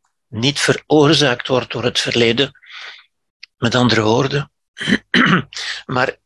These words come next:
intentioneel is, dat wil zeggen, een bedoeling heeft, doelgericht is en dus toekomstgericht is.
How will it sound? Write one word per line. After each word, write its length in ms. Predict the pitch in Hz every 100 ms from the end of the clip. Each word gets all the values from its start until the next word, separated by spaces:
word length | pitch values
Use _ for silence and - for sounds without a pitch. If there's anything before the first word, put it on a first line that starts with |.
| -
intentioneel 1000 | - 147 139 139 - 131 117 147 185 117
is, 260 | - 131 -
dat 160 | 120
wil 160 | - 123
zeggen, 420 | 117 160 160 - -
een 220 | 135 113
bedoeling 520 | 110 104 180 156 113
heeft, 400 | 101 - - - -
doelgericht 840 | 104 95 156 151 139 127 147 - 165
is 380 | 160 - - - - - - _ _
en 160 | 123
dus 400 | 117 113 117 - _
toekomstgericht 1120 | 175 - 131 98 - - - 107 101 101 -
is. 380 | - - -